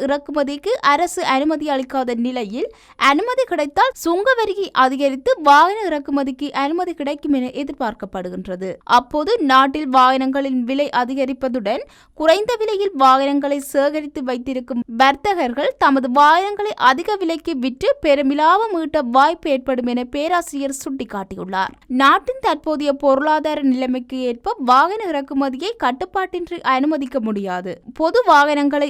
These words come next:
இறக்குமதி செய்வதற்கு அனுமதித்து மக்களுக்கு நிவாரணம் வழங்குவதையே அரசாங்கம் மேற்கொள்ள வேண்டும் என பேராசிரியர் மேலும் வலியுறுத்தியுள்ளார். எதிர்வரும் இரண்டாயிரத்தி இருபத்தி ஐந்தாம் ஆண்டுக்கான அரச ஊழியர்களின்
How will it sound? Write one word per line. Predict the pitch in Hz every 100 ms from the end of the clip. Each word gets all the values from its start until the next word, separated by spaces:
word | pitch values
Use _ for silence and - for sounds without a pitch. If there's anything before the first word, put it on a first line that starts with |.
| 269
இறக்குமதி | 277 277 277 285 277
செய்வதற்கு | 285 269 254 277 - 494 269
அனுமதித்து | 269 302 330 262 269 523 392
மக்களுக்கு | 277 285 392 403 403 277
நிவாரணம் | 262 311 359 370 320
வழங்குவதையே | 262 247 262 254 240 311 440 -
அரசாங்கம் | 269 320 349 330 277 254
மேற்கொள்ள | 330 349 330 269
வேண்டும் | 254 247 233
என | 233 240 285
பேராசிரியர் | 302 349 330 - 294 254 247
மேலும் | 294 294 262
வலியுறுத்தியுள்ளார். | 254 220 202 180 - 185 196 196 - - - - - - 277
எதிர்வரும் | 294 392 466 453 453 311
இரண்டாயிரத்தி | 302 311 311 311 285 294
இருபத்தி | 254 285 277 285
ஐந்தாம் | 285 285 277 277
ஆண்டுக்கான | 277 277 311 330 466 - 294
அரச | 320 - 440 381
ஊழியர்களின் | 359 349 320 311